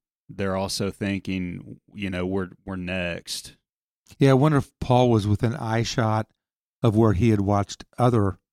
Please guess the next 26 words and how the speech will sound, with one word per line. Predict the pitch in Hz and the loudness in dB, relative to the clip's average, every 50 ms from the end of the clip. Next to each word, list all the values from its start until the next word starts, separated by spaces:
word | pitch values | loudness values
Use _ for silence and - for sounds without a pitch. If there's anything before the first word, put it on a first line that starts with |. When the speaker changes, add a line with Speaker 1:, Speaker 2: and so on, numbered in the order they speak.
| _ _ _ _ - | _ _ _ _ 0
Speaker 2:
early | 127 120 113 107 | 2 2 2 2
Christians | - - 123 104 - - - 123 107 101 95 - - - _ _ _ _ _ - | 2 0 0 0 0 -2 -4 -4 -4 -4 -6 -8 -12 -16 _ _ _ _ _ -4
be | 117 110 107 104 - _ _ _ _ | -2 -2 -2 -2 -4 _ _ _ _
put | - 151 143 117 | -2 -2 -2 -2
to | 110 | -4
death | 98 110 101 98 98 95 - - - | -2 -2 -2 -2 -4 -6 -10 -12 -14
Speaker 1:
Yeah. | - 90 87 92 92 76 | -10 -8 -8 -8 -8 -6
Speaker 2:
and | - 120 113 104 | -4 -2 -2 -2
was | 107 101 | -2 -2
encouraging | 110 98 - - 113 113 107 101 101 101 98 | -2 -4 -2 -2 0 0 0 -2 -4 -6 -8
it. | 98 - - _ _ _ _ _ _ _ _ | -8 -10 -12 _ _ _ _ _ _ _ _
And | - 123 | -2 0
he-, | 127 131 120 107 | 0 2 0 0
Speaker 1:
Right, | 95 90 - _ _ - | -2 -4 -10 _ _ -6
Speaker 2:
and | 123 92 | -2 0
here | 90 123 117 | 2 4 4
he | 117 117 | 4 4
Speaker 1:
right. | 113 | 2
Speaker 2:
is | 98 92 | 2 0
back | 107 113 107 - - | 0 0 0 0 -4
at | 110 | -6
the | 101 92 | -6 -4
same | - - 120 107 101 | -2 -2 -2 -2 -2
spots | - - - 120 113 107 101 - - - - | -4 -4 0 0 0 0 0 -2 -6 -6 -4
in | 131 110 | -4 -2
Jerusalem | 101 101 104 107 110 - - 127 104 98 92 | 0 0 2 2 2 0 0 -2 -4 -4 -4